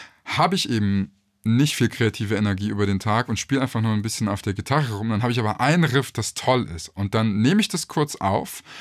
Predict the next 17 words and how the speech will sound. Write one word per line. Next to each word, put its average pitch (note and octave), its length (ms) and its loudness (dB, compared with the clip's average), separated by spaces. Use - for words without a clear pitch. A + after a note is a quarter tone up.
und A2+ 100 0
dann A#2+ 180 2
habe D3+ 160 2
ich - 140 -4
das. - 260 -10
Und G2 140 -4
das A#2 160 -2
gibt - 220 -4
mir C#3+ 120 2
einfach C#3+ 240 0
über A#2+ 160 -4
die A2+ 140 -6
Zeit D3 320 2
ein A#2 80 -2
wahnsinnig A#2+ 380 0
gutes - 300 -8
Gefühl, D3+ 580 -2